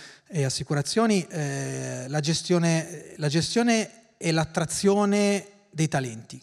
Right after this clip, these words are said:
Questo è un altro aspetto, mh, fondamentale. Parliamo, si parla tanto di queste grandi dimissioni, eh, in realtà, eh, queste grandi dimissioni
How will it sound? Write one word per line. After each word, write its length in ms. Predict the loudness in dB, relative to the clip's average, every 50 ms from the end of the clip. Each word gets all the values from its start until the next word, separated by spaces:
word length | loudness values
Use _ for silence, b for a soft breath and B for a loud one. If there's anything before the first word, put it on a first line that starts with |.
| _ _
Questo 260 | -2 -2 -2 -2 -2
è 40 | -2
un 60 | -2
altro 200 | -2 -2 -2 -4
aspetto, 720 | -4 0 0 0 0 0 0 2 2 4 4 2 0 -4 -10
mh, 640 | -12 -10 -8 -8 -8 -8 -8 -8 -8 -8 -10 -10 -10
fondamentale. 1000 | -8 -4 -2 0 2 2 2 2 2 2 2 4 4 4 4 4 4 4 2 0 B B B B B B B B B B B _
Parliamo, 460 | 0 2 4 4 4 6 6 4 4
si 100 | 2 2
parla 220 | 2 2 2 4
tanto 240 | 4 2 0 0 0
di 80 | -2 0
queste 260 | 0 -2 -2 0 0
grandi 240 | 0 2 2 0 0
dimissioni, 840 | 0 0 0 0 -2 0 2 4 4 6 6 4 4 2 0 -2 -6
eh, 380 | -6 -6 -6 -6 -6 -10 -12 -8
in 120 | -4 -2 0
realtà, 640 | 2 0 0 0 0 0 2 2 2 0 0 -2 -8
eh, 600 | -8 -8 -8 -8 -8 -8 -8 -8 -6 -6 -6 -4 -4
queste 180 | -6 -6 -4
grandi 280 | -4 -4 -2 0 0 0
dimissioni 600 | 0 0 -2 -2 -2 0 2 2 4 4 2 0